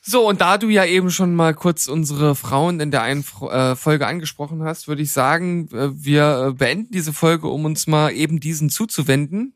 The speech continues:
um dort auch noch mal unsere, unsere Krauleinheiten abzuholen oder vielleicht welche zu verteilen. Oder beides gleichzeitig. Na, mal gucken. Wir werden schon einen Weg finden, uns jetzt den Abend noch zu versüßen.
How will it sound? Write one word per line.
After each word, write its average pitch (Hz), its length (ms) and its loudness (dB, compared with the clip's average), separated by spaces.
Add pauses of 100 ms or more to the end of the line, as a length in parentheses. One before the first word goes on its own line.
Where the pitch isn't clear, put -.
um 131 460 -6 (100)
dort 135 260 -2
auch 143 160 -2
noch 147 140 0
mal 131 280 0 (400)
unsere, 170 400 4
unsere 165 320 -4
Krauleinheiten 143 1120 0
abzuholen 120 640 -2
oder - 180 0
vielleicht 226 220 0
welche 175 180 -2
zu - 100 -8
verteilen. 120 600 -2 (340)
Oder 135 160 0
beides 135 280 0
gleichzeitig. 196 580 -2 (180)
Na, 240 80 2
mal 202 120 2
gucken. 131 320 -6 (340)
Wir 170 100 2
werden 208 220 2
schon 202 320 0
einen 175 260 0
Weg 170 200 2
finden, 220 580 -2 (800)
uns 156 360 -2
jetzt - 540 -2 (320)
den 143 140 0
Abend 160 420 2
noch 151 160 0
zu - 120 -8
versüßen. 139 680 -4